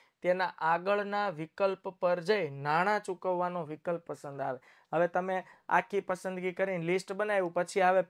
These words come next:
pay now. સમજાય છે? હા, હું તો કરું આમ, પછી કેન્સલ કરી નાખી. તો થાય ને કેન્સલ. આપણે કાર્ટમાં પહેલા એમ થાય, "બહુ ગમે, બહુ ગમે, બહુ ગમે."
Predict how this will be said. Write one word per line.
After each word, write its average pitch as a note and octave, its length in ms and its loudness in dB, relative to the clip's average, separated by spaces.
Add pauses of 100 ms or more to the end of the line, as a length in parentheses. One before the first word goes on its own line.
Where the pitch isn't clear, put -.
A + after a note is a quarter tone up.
pay G3 240 6 (140)
now. D#3+ 200 0 (4000)
સમજાય G3 360 2
છે? G3+ 240 -4 (460)
હા, D3 340 0 (340)
હું F3 220 0
તો G#3 220 6
કરું G3 560 4
આમ, G3+ 160 -2
પછી F#3+ 360 -6
કેન્સલ G#3 480 2
કરી F#3+ 180 2
નાખી. E3+ 180 0
તો G3 140 2
થાય B3 280 10
ને C#4+ 140 2
કેન્સલ. G3+ 380 0
આપણે F#3 240 4
કાર્ટમાં G#3+ 520 4 (220)
પહેલા A3 240 8
એમ A3 80 2
થાય, G#3 120 2
"બહુ G3+ 340 6
ગમે, F#3+ 260 0
બહુ F#3+ 300 6
ગમે, F#3 280 0
બહુ G3 260 2
ગમે." F3 200 0